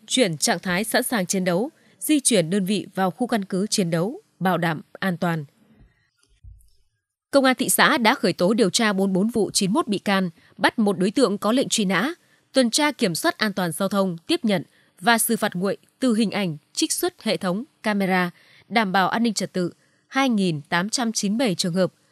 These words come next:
mức phạt bốn phẩy bảy tỷ đồng. Đồn biên phòng Hải Hòa, đồn biên phòng cửa khẩu cảng Nghi Sơn duy trì nghiêm quy trình thủ tục biên phòng, đảm bảo an ninh trật tự, an toàn giao thông tại các bến tàu, bến phà, kiểm tra, kiểm soát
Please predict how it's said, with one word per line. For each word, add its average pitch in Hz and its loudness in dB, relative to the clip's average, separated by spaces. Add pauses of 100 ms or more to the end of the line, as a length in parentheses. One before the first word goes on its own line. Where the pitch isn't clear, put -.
(140)
mức 277 0
phạt 185 -2 (160)
bốn 185 -2
phẩy 233 -2
bảy 170 0
tỷ 170 -4
đồng. 170 2 (580)
Đồn 240 4
biên 277 0
phòng 208 -2
Hải 170 0
Hòa, 180 0 (200)
đồn 214 0
biên 262 2
phòng 214 0
cửa 190 -4
khẩu 180 0
cảng 170 -2
Nghi 190 0
Sơn 190 2 (300)
duy 294 2
trì 208 2
nghiêm 247 2
quy 233 0
trình 170 -2
thủ 190 -4
tục 175 -4
biên 185 0
phòng, 170 -2 (380)
đảm 185 2
bảo 185 0
an 214 0
ninh 202 0
trật - -6
tự, 180 -2
an 196 -4
toàn 170 -4
giao 185 -4
thông 190 -2
tại 180 -4
các - -8
bến 196 0
tàu, 175 0
bến 180 -2
phà, 190 0 (640)
kiểm 285 2
tra, 262 2
kiểm 202 0
soát 320 -4